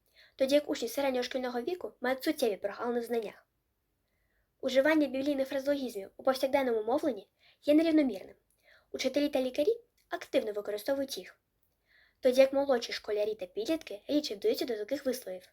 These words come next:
Рівень розуміння значення біблійних фразеологізмів також залежить від вікової категорії. Учителі та лікарі вікової категорії від тридцяти до шістдесяти років, а також старшокласники, показали кращі результати,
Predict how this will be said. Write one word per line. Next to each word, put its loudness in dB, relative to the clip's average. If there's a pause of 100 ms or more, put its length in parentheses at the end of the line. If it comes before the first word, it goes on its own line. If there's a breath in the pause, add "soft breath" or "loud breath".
(1300)
Рівень 4
розуміння 0
значення -4
біблійних 0
фразеологізмів -2 (400 loud breath)
також 0
залежить 0
від -4
вікової 4
категорії. -14 (540 loud breath)
Учителі 4
та 2
лікарі 2 (140)
вікової 4
категорії 2
від 0
тридцяти 2
до -4
шістдесяти -6
років, -2 (340 soft breath)
а 0
також -2
старшокласники, -10 (600)
показали 0
кращі -4
результати, -10